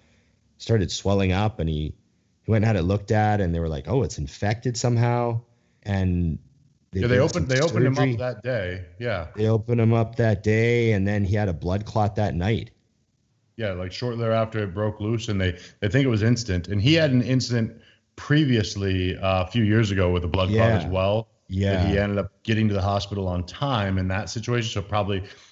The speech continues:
Speaker 2: this is me guessing, so please don't quote me, but it probably went to his lung or something, which gave him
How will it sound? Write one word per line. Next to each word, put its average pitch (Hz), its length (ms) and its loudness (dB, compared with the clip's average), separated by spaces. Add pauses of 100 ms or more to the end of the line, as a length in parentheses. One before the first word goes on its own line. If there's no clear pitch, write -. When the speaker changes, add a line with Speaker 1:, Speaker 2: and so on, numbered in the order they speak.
(600)
Speaker 2:
this 113 200 -2
is 113 120 -2
me 110 140 2
guessing, 95 420 0
so 92 100 -6
please 92 200 -4
don't 95 140 -4
quote 95 240 -4
me, 101 80 0
but 95 120 0
it 95 80 -4
probably 110 200 2
went 95 120 2
to 98 40 -2
his 85 100 -2
lung 110 240 2
or 95 100 0
something, 90 360 -4
which 85 180 -6
gave 98 240 0
him 90 480 -2